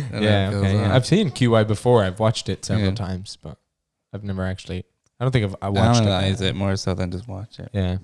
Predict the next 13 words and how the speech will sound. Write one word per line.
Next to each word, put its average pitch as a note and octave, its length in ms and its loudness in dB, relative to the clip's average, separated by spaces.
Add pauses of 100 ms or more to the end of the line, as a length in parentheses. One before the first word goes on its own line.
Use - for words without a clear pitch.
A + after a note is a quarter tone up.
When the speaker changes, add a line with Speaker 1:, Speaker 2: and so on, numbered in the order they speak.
(1400)
Speaker 1:
Good. B2 140 -18 (840)
Speaker 2:
You C#3 80 -2
know, C#3+ 100 6
I've, C3+ 160 6
I've, C3 280 2
I've B2+ 180 0
been, B2+ 280 2 (160)
like, A#2+ 180 0
I A2+ 60 6
have C3+ 480 4 (120)
so B2+ 320 4
much A2+ 480 0
shit - 560 -2